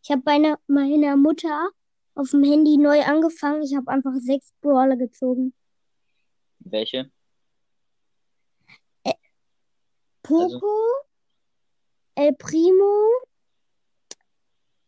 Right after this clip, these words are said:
Speaker 1: Piper.
Speaker 2: Piper ist gut.
Speaker 1: Ähm, ja, den Rest weiß ich nicht mehr.
Speaker 2: Ja.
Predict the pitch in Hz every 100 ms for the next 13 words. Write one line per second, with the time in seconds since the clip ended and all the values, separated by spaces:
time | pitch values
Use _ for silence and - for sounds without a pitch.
0 | _ _ _ - 320 339 381 - 415 415
1 | 415 427 466 _ _ _ _ _ _ _
2 | - 151 160 160 - 117 - _ _ _
3 | _ _ _ _ _ _ _ _ _ -
4 | 311 311 302 311 311 - _ _ _ _
5 | _ _ _ _ _ _ _ _ _ -
6 | 302 302 311 302 311 294 294 294 311 302
7 | 285 285 277 269 277 - - - - _
8 | _ _ _ _ _ 90 90 -